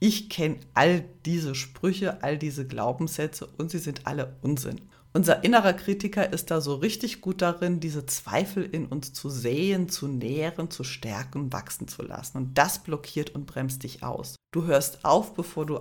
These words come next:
angefangen hast. Mein Tipp, meiner Meinung nach kann jeder Tarot lernen, genauso wie jeder Englisch oder Mathe lernen kann. Klar, es gibt Personen, die sind da begabter als andere,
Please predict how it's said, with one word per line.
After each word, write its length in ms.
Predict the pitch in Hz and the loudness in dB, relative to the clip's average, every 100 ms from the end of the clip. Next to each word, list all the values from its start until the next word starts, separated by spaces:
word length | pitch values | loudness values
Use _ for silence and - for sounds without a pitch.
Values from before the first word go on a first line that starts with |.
| - - | -8 -10
angefangen 640 | 143 139 123 131 - - - - | -4 -2 -2 -4 -8 -8 -12 -14
hast. 180 | - - _ _ | -18 -20 _ _
Mein 300 | 123 131 240 | 0 2 2
Tipp, 180 | - 277 - - _ _ - | 2 -2 -2 -20 _ _ 8
meiner 300 | 135 190 247 | 10 10 8
Meinung 360 | 214 208 202 | 6 4 4
nach 300 | 175 175 - | 2 2 -2
kann 240 | - 147 131 | -6 -6 -2
jeder 300 | 147 185 196 | 2 4 4
Tarot 440 | 156 131 131 147 | -2 -2 -2 0
lernen, 440 | 135 135 156 165 165 | 0 0 0 -2 -2
genauso 560 | 147 135 165 196 165 | 2 6 6 4 -2
wie 80 | 151 | -6
jeder 640 | 131 131 185 202 170 - | -2 0 4 4 2 0
Englisch 320 | 151 175 175 - | 0 0 0 -2
oder 180 | 143 | -2
Mathe 320 | 143 131 131 135 | 0 -2 -2 -6
lernen 460 | - 87 - - | -6 -6 -6 -8
kann. 260 | - - - - - - - | -10 -10 -12 -14 -20 -20 0
Klar, 240 | 180 175 | 8 8
es 120 | 202 | 8
gibt 160 | 185 180 | 0 -2
Personen, 380 | 156 143 185 214 | -2 0 2 2
die 100 | 165 | 2
sind 200 | 151 147 | -4 -4
da 80 | 135 | -4
begabter 600 | 123 127 131 - 170 - | -2 2 4 2 -2 -4
als 260 | 139 - | -6 -2
andere, 520 | 110 156 202 202 208 | 0 2 2 2 0